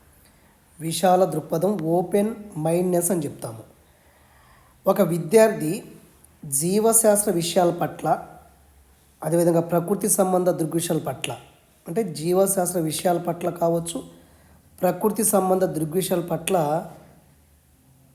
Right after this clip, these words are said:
సంకుచిత భావం కాకుండా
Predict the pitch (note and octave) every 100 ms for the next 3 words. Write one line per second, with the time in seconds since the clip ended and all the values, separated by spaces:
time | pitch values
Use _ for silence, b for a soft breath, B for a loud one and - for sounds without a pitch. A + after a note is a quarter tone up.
0 | _ _ _ _ - - - F#3 F#3+ A3
1 | A#3 A3 F3 E3+ F3 F#3 F3+ D3+ D3+ D#3+
2 | D#3 A3